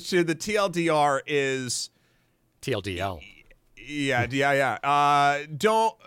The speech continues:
Speaker 1: <sighs> I don't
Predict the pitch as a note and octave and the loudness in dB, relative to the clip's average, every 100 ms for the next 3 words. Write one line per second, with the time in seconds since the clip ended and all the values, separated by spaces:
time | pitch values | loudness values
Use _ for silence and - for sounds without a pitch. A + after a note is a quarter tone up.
0 | - D3+ C3+ A2+ G2 _ _ _ _ _ | -8 -8 -8 -10 -14 _ _ _ _ _
1 | _ _ _ _ _ _ _ _ _ _ | _ _ _ _ _ _ _ _ _ _
2 | _ _ _ _ G#3+ C#4 D4 C4 | _ _ _ _ 2 4 4 4